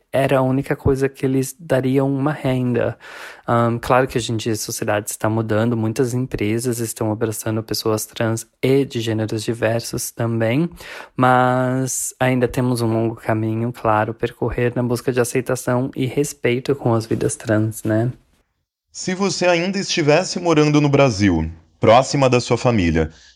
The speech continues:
Speaker 2: você acredita que teria começado a fazer a sua transição de gênero? Ou o fato de estar morando aqui na Austrália te incentivou de alguma maneira?
Speaker 1: Olha, Felipe, pra falar a verdade,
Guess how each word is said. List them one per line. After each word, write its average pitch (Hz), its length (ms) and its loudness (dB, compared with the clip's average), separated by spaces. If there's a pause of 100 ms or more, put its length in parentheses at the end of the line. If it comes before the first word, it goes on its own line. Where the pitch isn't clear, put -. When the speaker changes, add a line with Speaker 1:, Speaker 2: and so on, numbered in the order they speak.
(100)
Speaker 2:
você 143 220 2
acredita 156 540 2
que 143 60 -12
teria 127 260 4
começado 117 580 2
a - 60 4
fazer 92 320 2
a - 20 4
sua 95 220 2
transição 101 580 0
de 80 100 -4
gênero? 92 480 2 (380)
Ou 220 280 4
o - 20 2
fato 175 440 2
de 151 80 -6
estar 151 280 2
morando 135 360 4
aqui 117 160 0
na 139 100 4
Austrália 123 520 2
te 131 160 -8
incentivou 131 880 0
de 120 80 0
alguma 117 300 2
maneira? 78 560 2 (260)
Speaker 1:
Olha, 151 320 0
Felipe, 104 680 -4
pra 135 200 -4
falar 156 280 -4
a 131 80 -4
verdade, 107 960 -4